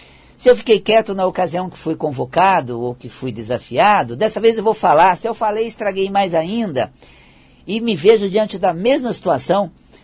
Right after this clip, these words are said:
Numa eu falei, na outra eu me calei. Agora talvez eu vou fazer. Aí eu faço, dá tudo errado também. Desfoco pra um lado, tento outra coisa, volta a acontecer a mesma coisa. Quando as coisas voltam a acontecer é porque nós não fechamos o ciclo.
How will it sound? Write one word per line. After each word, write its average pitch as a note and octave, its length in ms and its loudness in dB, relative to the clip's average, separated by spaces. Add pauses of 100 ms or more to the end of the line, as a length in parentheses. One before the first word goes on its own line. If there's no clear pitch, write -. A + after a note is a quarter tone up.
(180)
Numa C4+ 200 0
eu A#3+ 40 4
falei, F#3 400 0
na E3+ 100 -2
outra D#3+ 180 -4
eu D3 40 -4
me C#3+ 120 -10
calei. C#3+ 420 0
Agora G#3+ 260 2
talvez A3+ 400 2
eu A3+ 80 2
vou A#3 120 4
fazer. F3 680 0 (280)
Aí E3+ 120 -6
eu G3 80 -2
faço, G3 380 -4
dá E3 140 -2
tudo E3 180 -10
errado C#3 460 -2
também. B2+ 580 -6 (500)
Desfoco F#3 460 0
pra E3 140 -12
um C#3 100 -12
lado, D#3 380 -6
tento G3+ 300 -6
outra D3+ 220 -4
coisa, F3 380 -2
volta D#3 360 4
a - 20 -16
acontecer G3 480 -8
a F#3+ 60 -6
mesma F#3+ 260 -8
coisa. G3 480 -4 (760)
Quando D3+ 180 -4
as D3+ 100 -4
coisas D#3 260 0
voltam C#3+ 280 4
a C3+ 40 -4
acontecer C3 480 -2
é D3+ 60 2
porque C#3+ 240 -8
nós C#3+ 180 -2
não D3 100 -8
fechamos D3+ 460 -6
o B2+ 80 -10
ciclo. - 420 -12